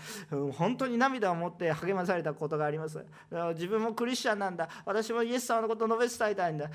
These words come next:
でもうまくできない。友達にやってるけどうまくいかない。」まあ、その時に悩みながらね、言ったその子が結局こう献身して牧師になってるんですけど、で、その時にもう涙、涙ながら一生懸命やってるんです。でもうまくいかない。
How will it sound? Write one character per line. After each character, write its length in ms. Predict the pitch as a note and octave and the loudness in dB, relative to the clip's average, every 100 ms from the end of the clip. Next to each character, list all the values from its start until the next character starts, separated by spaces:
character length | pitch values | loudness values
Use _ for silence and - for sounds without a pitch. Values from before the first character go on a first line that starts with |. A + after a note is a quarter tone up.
| - | -10
で 120 | G#3 | -4
も 100 | C4 | 0
う 40 | C#4 | 2
ま 200 | D4+ B3+ | 4 4
く 80 | A3+ | 4
で 140 | A3 | 2
き 100 | G3+ | 2
な 140 | G3 | 0
い。 100 | F#3 | -2
友 180 | F#3 F#3+ | -2 0
達 240 | F#3 F#3 F#3+ | 0 0 -2
に 160 | F#3+ | 0
や 100 | F#3+ | 0
っ 40 | F#3 | 2
て 100 | G3+ | 0
る 100 | F#3+ | 2
け 100 | G3 | 2
ど 80 | |
う 60 | G#3 | 2
ま 140 | B3+ | 2
く 120 | G#3 G#3 | 0 0
い 40 | |
か 120 | G#3 | 0
な 160 | G#3 F#3+ | 0 -2
い。」 100 | D3+ - _ _ _ - | -6 -16 _ _ _ -8
ま 40 | E3+ | -2
あ、 20 | |
そ 120 | A#3+ | -2
の 60 | B3 | 0
時 180 | C4+ | -2
に 160 | B3+ G3 | 0 2
悩 220 | E3+ G3 | 4 4
み 80 | A#3+ | 4
な 140 | B3+ | 2
が 100 | A#3+ | 4
ら 80 | F#3 | 2
ね、 180 | D#3 F#3+ | 2 0
言 140 | F3+ | -2
っ 20 | F3+ | -2
た 220 | G3+ F#3 | -2 -2
そ 140 | F#3 | -2
の 220 | G#3 A3 G3+ F#3+ | -2 0 -2 -2
子 160 | G3+ | -4
が 240 | F#3+ G3+ F#3+ | 0 0 -2
結 200 | F#3+ F3+ | -2 -4
局 320 | G3 F#3+ F3 | -2 -4 -6
こ 280 | - F3+ F3+ | -8 -4 -4
う 220 | F#3+ - - | -4 -10 -2
献 140 | F#3+ | 0
身 240 | F#3 F#3+ F#3 | 2 0 0
し 100 | - | 0
て 80 | |
牧 240 | F3 F#3 G3+ | 0 0 0
師 100 | E3 | 0
に 60 | |
な 80 | C#3+ | 2
っ 60 | E3 | 2
て 100 | E3 | 0
る 100 | C#3 | 2
ん 40 | |
で 100 | C3 | 0
す 60 | A#2 | 2
け 100 | C3 | 2
ど、 300 | F3 C#3+ - - - | 4 4 -2 -16 -6
で、 80 | E3 | -4
そ 160 | D#3 B3 | -2 -2
の 80 | |
時 180 | B3 C#4+ | -2 0
に 80 | B3 | 2
も 140 | G#3+ | 2
う 20 | G3+ | 4
涙、 400 | F3+ F#3 F#3+ D3+ | 4 2 -2 -4
涙 260 | F3+ G3+ | -2 0
な 120 | A#3 | 0
が 100 | B3 | 0
ら 60 | A#3+ | -2
一 160 | A#3 A#3+ | -4 -4
生 240 | - B3+ | -4 -6
懸 180 | C4+ C4+ | -6 -8
命 140 | C4+ | -4
や 100 | C4+ | -2
っ 40 | C4+ | -2
て 100 | C4 | -4
る 80 | |
ん 20 | C4 | -6
で 60 | |
す。 100 | A#3 | -6
で 80 | D4 | -8
も 140 | D#4 | -4
う 60 | G4 | 4
ま 100 | F#4 | 4
く 100 | - | 4
い 60 | C4 | -4
か 100 | C4 | 0
な 120 | |
い。 60 | B3 | 0